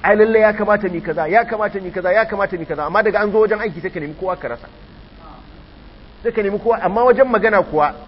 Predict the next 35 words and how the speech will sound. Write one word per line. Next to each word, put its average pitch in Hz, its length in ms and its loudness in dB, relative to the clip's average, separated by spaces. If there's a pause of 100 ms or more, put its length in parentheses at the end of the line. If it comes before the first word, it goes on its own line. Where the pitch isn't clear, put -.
(120)
ka 156 80 -6
ji 151 180 -8
ai 220 160 4
abin 202 300 2
da 208 80 4
ya 208 60 6
kamata 202 360 -2
ni 185 160 -6
kaza, 147 240 -4
kowa 262 320 0
kokari 208 320 0
yake 208 200 -4
in 165 60 -8
aka 185 160 -6
yi 170 60 -4
taro 160 280 -2 (260)
ya 143 80 -2
bayyana 175 300 2
shi 180 100 -8
ma 180 120 0
sai 185 120 -2
ya 180 100 4
faɗa. 104 240 -10 (840)
Amma 208 220 2
da 196 220 6
aiki 214 280 0
za 196 160 2
a 185 80 -2
zo 180 140 -2
a 156 80 -4
yi, 131 100 -6 (400)
sai 185 120 -8
ka 165 120 -6
nemi 160 180 -6
mutane 143 320 -8